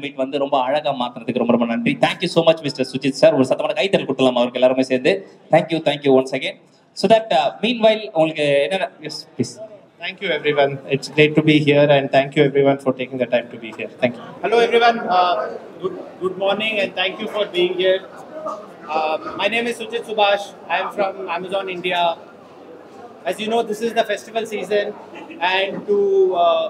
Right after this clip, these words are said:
Speaker 2: partake in the festival season, Amazon has partnered with lakhs of sellers to, uh, to offer Amazon Great Indian Festival Sale, which started on October eighth.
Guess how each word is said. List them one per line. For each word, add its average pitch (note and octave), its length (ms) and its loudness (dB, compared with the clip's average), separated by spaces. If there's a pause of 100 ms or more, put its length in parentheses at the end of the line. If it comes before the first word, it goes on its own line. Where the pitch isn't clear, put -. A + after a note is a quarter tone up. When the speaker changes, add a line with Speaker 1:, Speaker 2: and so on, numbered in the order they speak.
Speaker 2:
partake G3+ 460 -2
in G#3+ 100 0
the A3+ 100 -2
festival A3 440 -6
season, G#3 480 -8
Amazon G3+ 540 -6
has G3 140 -2
partnered G#3 520 -4
with G#3 200 -2 (440)
lakhs G#3 280 0
of A#3+ 140 -4
sellers G3+ 480 4 (220)
to, G#3 160 2 (160)
uh, E3+ 800 4
to G3+ 60 -8
offer G3+ 380 -2
Amazon G#3+ 520 -4
Great G3 200 -6
Indian G3 300 -6
Festival F#3 380 -12
Sale, F3+ 260 -12
which F3 140 -10
started F#3+ 400 -2
on F#3 100 -4
October F3 380 -10
eighth. D3 240 -10